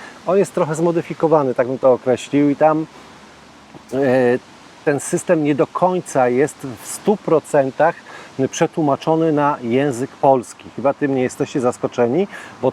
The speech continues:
tak jest, było przynajmniej d-, w Kubotach, które do tej pory testowałem. E, więc musicie być przygotowani na to, że kupując ten smartfon, no, e, i wchodząc w jego ustawienia, w system, prawda, no, mo-, mo-,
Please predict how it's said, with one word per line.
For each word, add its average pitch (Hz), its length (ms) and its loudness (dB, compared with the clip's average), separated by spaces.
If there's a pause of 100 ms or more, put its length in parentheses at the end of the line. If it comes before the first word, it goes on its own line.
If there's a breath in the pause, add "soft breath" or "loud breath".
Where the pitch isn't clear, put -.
tak 170 220 2 (320)
jest, 131 340 2 (160)
było 143 320 4
przynajmniej 131 840 -2
d-, 113 400 0
w - 80 -20
Kubotach, 147 400 0
które 151 340 0 (320 loud breath)
do 143 220 0
tej 160 140 -2
pory 131 320 0
testowałem. 135 760 0 (400 loud breath)
E, 123 300 2
więc 143 220 -2
musicie 165 420 -2
być 160 160 -2
przygotowani 160 600 0
na 156 160 2
to, 160 100 -4
że 135 100 -6
kupując 160 520 -2
ten 147 220 -2
smartfon, 160 580 0
no, 156 260 4 (380 loud breath)
e, 139 80 0 (300)
i 196 40 0
wchodząc 165 500 2
w 107 60 -18
jego 139 200 0
ustawienia, 143 720 0
w - 60 -10
system, 160 380 -2
prawda, 127 420 2 (720)
no, 190 120 0 (380)
mo-, 160 320 0
mo-, 180 200 2